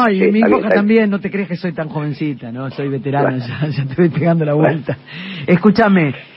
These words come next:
Speaker 1: eh, ¿cómo ves todo? ¿Cómo ves lo que pasa en la Argentina? ¿Cómo nos ves?
Speaker 2: Mirá, estamos mal, esto es obvio.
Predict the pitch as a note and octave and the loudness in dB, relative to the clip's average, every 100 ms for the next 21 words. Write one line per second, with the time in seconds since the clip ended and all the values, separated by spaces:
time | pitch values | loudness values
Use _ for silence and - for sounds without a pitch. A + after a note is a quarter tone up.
0 | - F#3 F#3+ F3+ F3 B3 B3+ A#3 - G3 | -2 2 4 2 2 2 4 4 2 0
1 | F3+ D#3+ D3 - _ - G#3 G#3 A3 F#3+ | 0 0 -2 -10 _ -6 0 2 4 4
2 | F3+ E3+ F#3+ G3 F#3+ E3+ E3 E3+ E3 F3 | 2 0 0 0 0 0 0 0 0 2
3 | E3 D#3+ G3 G3+ F#3 E3 D#3 - - - | 2 2 2 4 4 4 4 0 -4 -6
4 | - _ _ _ _ _ _ _ _ _ | -16 _ _ _ _ _ _ _ _ _
5 | - - - - - - _ - C#3 C#3 | -20 -16 -16 -18 -20 -20 _ 2 4 4
6 | B2 C#3 - D#3+ C3 C#3 C#3 A2+ - - | 2 0 0 0 2 2 2 -2 -8 -18
7 | - - - F#2+ - G2+ G2 - A2 A2 | -18 -10 -4 -2 2 2 2 2 2 4
8 | B2+ | 2